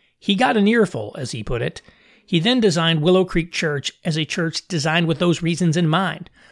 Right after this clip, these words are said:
one that served a need in the market that was not being met by the existing churches. This is a classic business plan type approach. I don't think this is going to work in the more fundamentally unknown terrain of the negative world.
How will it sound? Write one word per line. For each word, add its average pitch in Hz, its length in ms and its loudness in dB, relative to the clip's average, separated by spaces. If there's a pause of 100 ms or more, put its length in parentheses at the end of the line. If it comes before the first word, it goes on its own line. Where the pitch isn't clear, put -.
(160)
one 202 200 4
that - 140 0
served 180 300 0
a 165 120 0
need 165 220 0
in 175 80 0
the 160 80 0
market 151 440 0
that 170 100 -6
was 143 160 -4
not 165 280 0
being 156 240 -2
met 147 240 -2
by 143 120 -4
the 143 80 -4
existing 151 460 -2
churches. - 540 -12 (380)
This 240 140 4
is 220 120 4
a 185 80 2
classic 165 600 -2
business 165 340 -4
plan 123 380 -8
type 123 200 -6
approach. 123 600 -10 (640)
I 214 100 6
don't 269 220 2
think 196 160 2
this 190 160 -2
is 143 100 -2
going 160 220 -2
to 147 80 -2
work 139 260 -4
in 151 120 -6
the 143 60 -2
more 143 200 -2
fundamentally 143 840 -4
unknown 170 480 2
terrain 131 360 -8
of 117 80 -8
the 127 100 -6
negative 131 400 -4
world. 127 340 -8